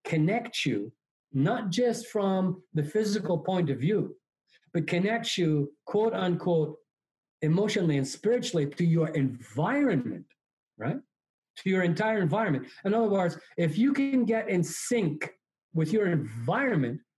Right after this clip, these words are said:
you got a better chance of surviving, haven't you? You got a much better chance because you will pick up on messages from the environment. And if there is power coming from that environment, and in a volcanic environment <laughs> like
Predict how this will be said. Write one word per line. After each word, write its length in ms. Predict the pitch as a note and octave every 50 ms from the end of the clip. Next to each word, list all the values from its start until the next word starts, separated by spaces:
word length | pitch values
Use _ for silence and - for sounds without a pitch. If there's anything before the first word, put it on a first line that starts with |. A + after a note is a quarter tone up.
| _ -
you 120 | - G#3+ C4+
got 120 | D4+ C4
a 60 | A3+
better 220 | D#3+ G#3+ A3 F#3+ D#3+
chance 300 | - G#3 G3 F#3 - -
of 60 | C#3+
surviving, 540 | - - C#3 A2+ E3+ G3+ G#3 E3 B2 A2+ G#2+
haven't 240 | C#3+ G#3 G3+ E3 -
you? 120 | G2+ F#2 _ _ _ _ _ _ _ _ _ _ _ _ _ _ _ _ _ _ _ _ _ -
You 80 | G#3+
got 120 | G3+ E3+ F3
a 20 | E3 E3+ G#3+
much 160 | C4+ C4+ C4+ -
better 200 | A#3+ G#3+ F#3+ E3
chance 440 | - - G#3+ F#3+ D#3+ D3+ D3 D3 - - - - -
because 580 | G3 F3+ - - A3 G#3+ F#3 E3 E3 D#3+ - - - -
you 160 | F3 G3 G#3
will 140 | G3 F3+ -
pick 320 | - - G#3 F3+ - -
up 180 | G#3 G#3 F#3+ -
on 120 | F#3 D#3+ D#3
messages 540 | F3 G#3 A3+ G#3+ G3+ F3+ E3 F3 D#3 -
from 280 | - - F#3 F3 F3 F3
the 100 | E3 D#3
environment. 600 | D3+ C#3+ - - D#3 E3 E3+ E3+ E3 E3 D#3+ D#3+ - - -
And 260 | - F3 F3 E3+ E3+ -
if 440 | - G#3+ B3+ D4 D4+ C#4+ - - - - _ _ _ _ _ _ -
there 240 | D#3 F#3 F3 E3+ E3+ E3
is 180 | D#3 D3+ - - -
power 340 | - G#3 C4 C4+ A#3 F#3 D#3+
coming 280 | - F3+ F3+ F3+ E3+ D3+
from 200 | - F3 D#3+ D#3
that 180 | D#3 D#3+ D3+
environment, 560 | C3+ C3 - D#3+ G#3 B3 A#3 E3+ B2+ A2+ G#2+ - _ _ _ _ _ -
and 160 | E3 E3 E3
in 120 | E3 E3
a 40 | D#3
volcanic 640 | C#3+ - D#3+ D3+ D3 D#3 G3+ G#3+ G#3+ G3+ E3+ - F3+
environment 500 | D#3+ C#3+ F3 F3+ F3+ F3 E3 D#3 D3+ D#3
<laughs> 100 | E3 C#3+
like 140 | F#3+ F3+